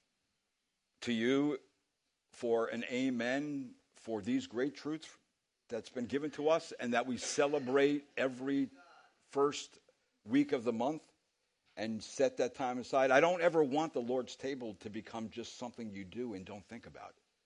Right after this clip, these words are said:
I don't want that to happen. I really don't. And it, and can it happen? Has it happened? Yes, it has. But don't let it happen. All right? Because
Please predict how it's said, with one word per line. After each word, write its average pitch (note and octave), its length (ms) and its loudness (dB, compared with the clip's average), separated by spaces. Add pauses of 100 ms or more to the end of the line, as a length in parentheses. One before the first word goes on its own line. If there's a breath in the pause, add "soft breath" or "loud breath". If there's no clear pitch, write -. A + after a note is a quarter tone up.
(880)
I F#2+ 100 -8
don't G#2 160 -6
want G#2 300 -4
that F#2+ 200 -4
to D#2 80 -14
happen. D#2+ 380 -12
I D2 40 -12
really F#2 260 -10
don't. F#2+ 280 -4
And A#2+ 140 0
it, A#2+ 120 -4 (160)
and B2 160 -2
can D3+ 240 2
it D3+ 80 0
happen? D#3+ 360 0
Has C3 260 4
it D3+ 80 -2
happened? D#3 380 -2
Yes, C3+ 180 2
it C3 100 -6
has. B2 440 2 (200 soft breath)
But A#2 240 0
don't C3 300 4
let C3 180 8
it G#2+ 120 0
happen. D2 340 -2 (840)
All F#2+ 80 -6
right? A2 160 0
Because A#2 520 -2